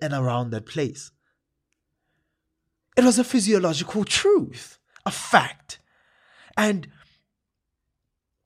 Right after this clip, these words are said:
in that, everyone understood it. Everyone knew their capabilities, and they knew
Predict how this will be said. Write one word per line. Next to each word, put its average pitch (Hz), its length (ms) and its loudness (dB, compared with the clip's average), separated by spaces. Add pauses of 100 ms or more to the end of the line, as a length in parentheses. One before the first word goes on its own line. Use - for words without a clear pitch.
(760)
in 185 200 -6
that, 147 640 0 (680)
everyone 214 520 -2
understood 147 500 -6
it. - 260 -14 (460)
Everyone 202 520 0
knew 175 600 0 (320)
their 147 200 0
capabilities, 131 920 0 (220)
and 175 180 -2
they 175 140 0
knew 165 600 -4